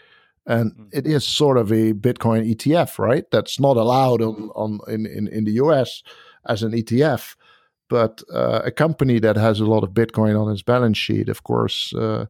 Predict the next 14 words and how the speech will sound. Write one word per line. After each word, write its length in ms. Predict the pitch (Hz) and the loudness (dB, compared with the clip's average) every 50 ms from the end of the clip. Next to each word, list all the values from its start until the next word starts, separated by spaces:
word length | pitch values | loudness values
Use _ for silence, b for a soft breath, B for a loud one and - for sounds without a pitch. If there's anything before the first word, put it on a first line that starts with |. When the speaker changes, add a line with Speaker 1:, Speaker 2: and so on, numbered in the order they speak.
| b b b b | b b b b
Speaker 1:
has 160 | - 120 110 | -4 -2 -2
the 100 | - 117 | -2 -4
same 300 | - - - 127 120 113 | -2 0 0 0 2 2
risk 280 | 110 113 117 - - - | 2 0 0 -2 -2 -2
return 400 | 117 117 110 - 107 110 107 107 | -2 0 0 0 0 0 0 0
profile. 580 | - - 143 139 123 - - - - - - - | 0 2 2 2 2 0 -2 -2 -2 -4 -4 -4
And, 280 | - 50 110 104 B B B B B B B B B B B B B _ _ | -4 -4 -4 -4 B B B B B B B B B B B B B _ _
um, 320 | 120 120 117 113 110 104 - b b b b b b b b - | -4 -2 -2 -2 -2 -4 -6 b b b b b b b b -2
yeah, 160 | 160 156 - | 0 0 0
so 180 | 165 - 151 147 | 0 -2 -2 2
there, 440 | 135 151 156 156 156 156 139 - 143 | 2 4 4 4 2 2 0 -4 -2
there 500 | 131 156 156 151 151 147 147 147 143 139 | 2 2 4 4 4 4 4 4 2 2
the 120 | 131 131 | 0 0
markets 800 | 135 139 139 143 135 - 143 117 - - - - - - - - | 0 2 2 0 0 -2 -4 -6 -6 -8 -8 -8 -8 -10 -14 -16